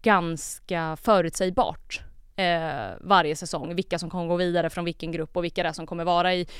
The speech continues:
i slutspelet i, i slutändan. Så att jag, jag tycker ändå att det ska bli, det blir uppfriskande att få se Champions League i ett nytt format. Det kommer ju, kortfattat så kommer det ju spelas, eh,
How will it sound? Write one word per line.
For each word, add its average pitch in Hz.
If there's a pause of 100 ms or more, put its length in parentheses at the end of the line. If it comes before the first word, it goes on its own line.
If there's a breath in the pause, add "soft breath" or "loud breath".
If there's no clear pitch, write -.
(160 loud breath)
i 220
slutspelet 165
i, 160
i 175
slutändan. 180
Så 196
att -
jag, 226
jag 240
tycker 311
ändå 196
att 165
det 170
ska 180
bli, 160 (140)
det 233
blir 262
uppfriskande 185
att 165
få 180
se 175
Champions 170
League 165
i -
ett 160
nytt 175
format. 175
Det 185
kommer 185
ju, 175 (500 soft breath)
kortfattat 214
så -
kommer 175
det 165
ju 160
spelas, 160
eh, 156